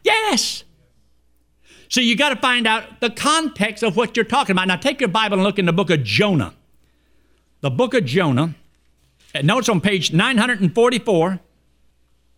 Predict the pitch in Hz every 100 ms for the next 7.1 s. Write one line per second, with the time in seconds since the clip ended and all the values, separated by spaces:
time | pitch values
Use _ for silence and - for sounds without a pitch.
0 | _ _ 190 - 202 208 - 220 202 185
1 | 156 - 127 180 175 147 170 127 107 98
2 | 117 156 123 113 127 120 165 151 _ _
3 | _ _ _ _ _ - _ 180 143 254
4 | 311 226 - 254 208 - 175 - 220 101
5 | 69 - _ _ _ _ _ - 160 302
6 | 294 220 175 233 262 208 196 285 208 226